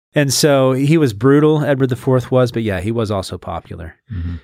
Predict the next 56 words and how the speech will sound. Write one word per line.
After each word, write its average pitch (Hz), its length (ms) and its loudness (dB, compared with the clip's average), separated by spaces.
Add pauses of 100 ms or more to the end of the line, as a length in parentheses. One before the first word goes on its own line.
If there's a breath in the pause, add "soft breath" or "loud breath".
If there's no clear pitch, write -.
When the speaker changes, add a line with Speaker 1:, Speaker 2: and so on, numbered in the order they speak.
(200 loud breath)
Speaker 1:
Th-, 127 140 -8
also 139 340 2
something 120 340 0
to 113 80 -2
keep 117 220 -2
in 104 100 -2
mind 104 360 0
is 110 160 -4
that 107 380 0 (220 loud breath)
traditionally 123 640 0
the 101 140 0
Yorks, - 760 -2
the 120 100 0
Yorkists, - 720 -2 (420)
had 110 200 0
the 98 80 -4
backing 104 360 0
of 98 120 -2
London 123 500 0 (400 soft breath)
and 101 800 -4
the 123 80 -2
trading 117 360 0
districts. - 560 -4 (380)
And 117 180 2
so 110 120 0
they 113 180 4
would 120 140 2
have 104 80 0
had 110 100 2
a 107 60 0
lot 101 140 2
of 95 60 0
the 98 60 -2
wealth 104 360 0
and 110 120 -2
popularity 98 640 -2
from 98 320 -6 (140)
the 113 60 -2
people 110 240 2
who 92 360 0 (100)
were - 80 -2
the 92 80 0
history 107 320 2
makers 95 320 -2
Speaker 2:
Mm-hmm. 104 100 4
Speaker 1:
anyways, 82 300 0
right? 104 140 -4
The - 80 -10
people 110 220 2
that 104 80 4
we 98 100 2
would 92 140 0
be 95 120 -2
remembering 95 500 -2
this 92 180 -8
through. 90 280 -8